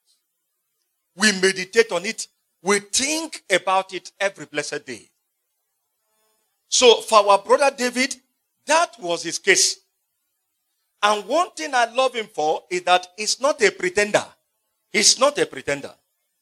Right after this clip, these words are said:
Like many people that are in the church today that are pretending.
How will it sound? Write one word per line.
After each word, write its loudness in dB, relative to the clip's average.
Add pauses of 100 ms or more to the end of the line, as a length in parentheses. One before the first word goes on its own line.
(140)
Like -2 (100)
many -2 (220)
people -4
that -6
are -4
in -4
the -8
church -4
today -8
that -6
are 0
pretending. -4